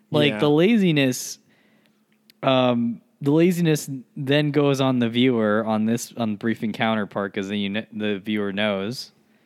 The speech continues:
Speaker 1: But the
Speaker 2: Yeah.
Speaker 1: laziness was not on the, on the, uh, writer because they wrote it.
Speaker 2: Yeah,
Speaker 1: You know what I mean?
Speaker 2: that's
Speaker 1: But
Speaker 2: true.
Speaker 1: when you keep it ambiguous, it's like the laziness is on the artist because it's just like, you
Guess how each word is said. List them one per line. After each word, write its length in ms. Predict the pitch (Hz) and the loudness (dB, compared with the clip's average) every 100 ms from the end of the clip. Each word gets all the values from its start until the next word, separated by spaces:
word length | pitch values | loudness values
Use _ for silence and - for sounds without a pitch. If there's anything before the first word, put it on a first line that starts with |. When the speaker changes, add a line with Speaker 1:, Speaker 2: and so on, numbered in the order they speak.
| _ _ _ - | _ _ _ -4
Speaker 1:
But 100 | - | 0
the 60 | 139 | 2
Speaker 2:
Yeah. 80 | |
Speaker 1:
laziness 440 | 135 139 139 135 - | 4 2 2 0 0
was 180 | 123 120 | -4 -2
not 260 | 120 120 | 0 0
on 320 | 110 113 110 107 | 0 -2 -2 -2
the, 420 | 101 98 101 107 _ _ _ _ _ _ _ _ _ _ _ | -4 -4 -4 -8 _ _ _ _ _ _ _ _ _ _ _
on 200 | 120 113 110 | -6 -4 -2
the, 260 | 107 101 | -2 0
uh, 60 | 95 | -2
writer 640 | 95 101 127 139 101 110 139 | -2 -2 0 0 0 -4 -6
because 320 | 113 117 101 | -6 -4 -2
they 120 | 107 | -4
wrote 260 | 98 113 95 | -2 -2 -4
it. 180 | 85 - _ _ _ _ _ _ 139 | -8 -16 _ _ _ _ _ _ -2
Speaker 2:
Yeah, 120 | 139 | 0
Speaker 1:
You 60 | 110 | 0
know 60 | |
what 100 | 104 | -2
I 20 | 101 | -4
mean? 260 | 104 120 - | -6 -8 -4
Speaker 2:
that's 220 | 123 - | -4 -2
Speaker 1:
But 80 | 131 | 0
Speaker 2:
true. 80 | 131 | 2
Speaker 1:
when 100 | 135 | 2
you 140 | 127 | 0
keep 180 | 135 135 | 0 0
it 100 | 131 | 0
ambiguous, 840 | 113 127 170 123 101 98 135 - _ _ _ _ _ - | 0 0 0 0 0 -4 -10 -20 _ _ _ _ _ -14
it's 160 | 113 135 | -8 -4
like 160 | 120 | -4
the 100 | 117 | -2
laziness 520 | 117 123 127 120 110 | 0 0 0 -2 -4
is 60 | 113 | -4
on 100 | 110 | -4
the 80 | 101 | -2
artist 460 | 107 131 107 101 - | -2 -2 -2 -4 -8
because 260 | 104 98 | -8 -8
it's 100 | 98 | -8
just 160 | 98 - | -12 -10
like, 220 | 95 92 | -8 -8
you 140 | 92 | -10